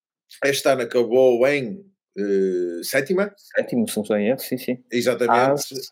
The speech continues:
Speaker 2: Alfa e Alfa atrás, é isso.
Speaker 1: Exatamente, pronto. Eh, fez um excelente trabalho.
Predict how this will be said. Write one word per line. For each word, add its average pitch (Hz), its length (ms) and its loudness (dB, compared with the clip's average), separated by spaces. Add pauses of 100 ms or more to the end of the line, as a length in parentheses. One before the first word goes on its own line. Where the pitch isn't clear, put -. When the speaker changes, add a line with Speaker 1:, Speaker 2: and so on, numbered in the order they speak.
Speaker 2:
Alfa 135 520 4 (120)
e 143 160 2
Alfa 117 380 0 (100)
atrás, 117 400 -4
é 101 120 -6
isso. - 120 -16 (260)
Speaker 1:
Exatamente, 113 720 -2
pronto. 90 360 -2 (200)
Eh, 131 840 4
fez 165 220 2
um 165 60 2
excelente 151 320 2
trabalho. 117 480 2